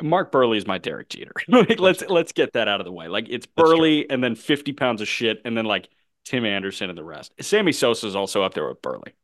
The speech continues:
Speaker 1: I will say.
Speaker 2: Aaron, Aaron Judge basically just signed a one-year, five million dollar deal with the Marlins.
Speaker 1: For me, in my world,
Speaker 2: <laughs>
Speaker 1: yes.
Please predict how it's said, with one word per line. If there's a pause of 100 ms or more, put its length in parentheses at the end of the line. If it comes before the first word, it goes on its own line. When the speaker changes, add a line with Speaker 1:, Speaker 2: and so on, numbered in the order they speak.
(300)
Speaker 1:
I
will
say. (460)
Speaker 2:
Aaron, (200)
Aaron
Judge
basically
just
signed
a
one-year,
five
million
dollar
deal
with
the
Marlins.
Speaker 1:
For
me,
in
my
world,
Speaker 2:
<laughs>
Speaker 1:
yes.